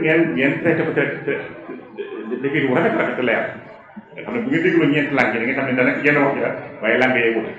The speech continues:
Te loolu tamit li ñu tudd rek mooy ñu xam universalité Sëriñ Tuubaa. Sëriñ Tuubaa,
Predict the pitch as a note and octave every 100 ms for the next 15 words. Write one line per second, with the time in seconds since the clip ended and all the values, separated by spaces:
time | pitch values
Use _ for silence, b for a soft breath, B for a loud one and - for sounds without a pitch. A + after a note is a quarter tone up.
0 | - A#2 C#3 E3+ G3 D#3 F#3+ C#3+ D3+ D3
1 | C#3 - - - - B3+ D#4 E4 A3 G#3
2 | F#3+ F#3+ E3 C#3+ C3 B2+ A#2 F#2+ E2 -
3 | - - - - _ _ - C3 B2+ B2+
4 | A#2+ C#3